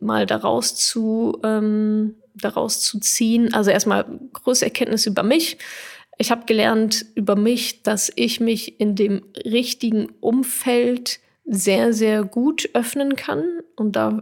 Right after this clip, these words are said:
rede ich wieder von diesem, ähm, Unternehmernetzwerk, von unserem monatlichen Treffen.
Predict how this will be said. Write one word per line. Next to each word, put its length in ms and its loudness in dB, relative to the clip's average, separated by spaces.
rede 180 -2
ich 140 -6
wieder 160 -2
von 180 -6
diesem, 440 -2
ähm, 280 -4
Unternehmernetzwerk, 1500 -2
von 220 -8
unserem 300 -4
monatlichen 540 -2
Treffen. 480 -4